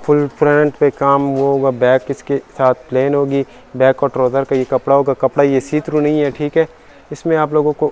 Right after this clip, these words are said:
एक ये red color हमारे पास मिलेगा, एक ये yellow color मिलेगा,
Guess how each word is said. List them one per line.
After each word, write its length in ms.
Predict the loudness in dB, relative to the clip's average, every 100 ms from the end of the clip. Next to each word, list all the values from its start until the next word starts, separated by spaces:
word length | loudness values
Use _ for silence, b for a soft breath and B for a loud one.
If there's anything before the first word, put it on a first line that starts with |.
| -2
एक 220 | -2 0
ये 100 | 0
red 220 | 2 -2
color 280 | -2 -2 0
हमारे 260 | -2 -2 -2
पास 240 | -2 -4
मिलेगा, 360 | -4 -4 -2 -4 -10 -20 -20 -20 -20 -20 -20 -20 -20 -8 -8 -8 -20 -20 -20 -20 -20 -20 -20 -20 -20 -20 -20 -20 -20 -20 -20 -20 -20 -20 -20 -20 -20 -20 -20 -20 -20 -20 -20 -20 -20 -20 -10
एक 180 | -8 -6
ये 60 | -8
yellow 300 | -4 -2 -2
color 260 | -2 -2 -2
मिलेगा, 420 | -4 -4 -4